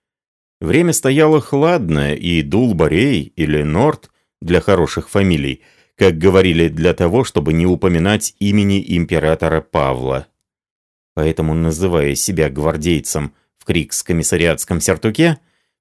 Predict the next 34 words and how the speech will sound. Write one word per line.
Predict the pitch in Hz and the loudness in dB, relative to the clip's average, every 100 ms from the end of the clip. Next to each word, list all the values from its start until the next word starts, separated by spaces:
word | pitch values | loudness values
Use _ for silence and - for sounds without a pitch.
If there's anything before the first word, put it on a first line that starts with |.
| - | -2
майор | 101 120 180 185 | 0 2 2 2
как | 170 170 151 | 2 2 4
бы | 160 | 2
намекал | 147 165 165 156 101 71 | 4 2 0 2 2 2
на | 73 | -2
причины | 78 95 - 95 78 | -2 -4 -2 0 0
отставки | 80 - 170 165 156 | -2 0 -2 0 0
и | 147 135 | 0 0
временность | 117 90 69 65 65 - - | 2 2 2 0 -4 -6 -4
ее. | 78 71 69 62 _ _ _ _ _ _ 92 | -2 -2 -4 -6 _ _ _ _ _ _ 0
На | 107 | 2
деле | 104 139 185 175 - | 4 4 6 4 2
он | 135 143 | 2 2
должен | 120 135 117 113 90 | 4 2 4 2 4
был | 101 85 | 4 4
выйти | 98 87 101 | 2 0 0
в | 80 | 0
отставку | 80 - 123 151 - 139 | 0 0 0 0 0 -4
так | - 117 139 117 | 0 2 2 0
же, | 120 | -4
как | - 113 131 | -2 0 0
и | |
брат | 90 90 113 110 | 0 2 2 2
его | 107 104 104 | 0 2 2
Василий | 107 - 104 104 | 0 0 2 2
Львович, | 92 90 104 95 98 - - | 2 2 2 2 -2 -6 -4
потому | 107 113 131 | 0 2 2
что | - 131 | 0 -2
для | 98 92 101 | 2 2 2
гвардейской | 80 85 78 78 175 165 147 135 | 2 2 2 2 2 2 0 0
жизни | 120 147 117 123 | 0 0 2 2
не | 117 82 | 2 2
хватало | 82 - 76 - 90 95 87 | 0 0 -2 2 2 2 0
средств, | - 92 76 78 - - - | -2 -4 -2 -2 -4 -12 -16